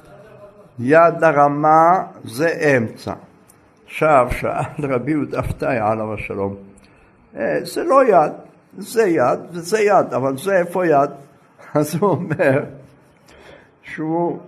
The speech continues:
התקשה בשאלה והלך בשוק, ראה איש אחד בבגדד,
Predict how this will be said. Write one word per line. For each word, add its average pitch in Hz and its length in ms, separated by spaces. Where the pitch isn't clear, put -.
התקשה 170 520
בשאלה 147 640
והלך 139 320
בשוק, 156 520
ראה 143 260
איש 165 280
אחד 151 320
בבגדד, 139 720